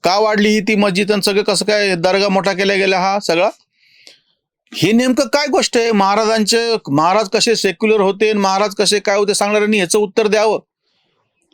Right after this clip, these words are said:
गजानन भास्कर मेंदळे यांनी आयुष्यभर खर्ची करून जे सगळे कागदपत्र जमा केले, इतिहास लिहून दाखवला, जबाबदारीनं त्यांनी सांगितलेलं आहे की शिवाजी महाराजांनी एकही मुसलमान आपल्या सैन्यामध्ये भरती केलेला नव्हता.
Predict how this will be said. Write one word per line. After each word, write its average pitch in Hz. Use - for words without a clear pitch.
गजानन 190
भास्कर 180
मेंदळे 180
यांनी 170
आयुष्यभर 175
खर्ची 160
करून 180
जे 196
सगळे 190
कागदपत्र 190
जमा 180
केले, 170
इतिहास 185
लिहून 196
दाखवला, 180
जबाबदारीनं 175
त्यांनी 202
सांगितलेलं 180
आहे 208
की 208
शिवाजी 180
महाराजांनी 185
एकही 196
मुसलमान 196
आपल्या 190
सैन्यामध्ये 185
भरती 151
केलेला 180
नव्हता. 214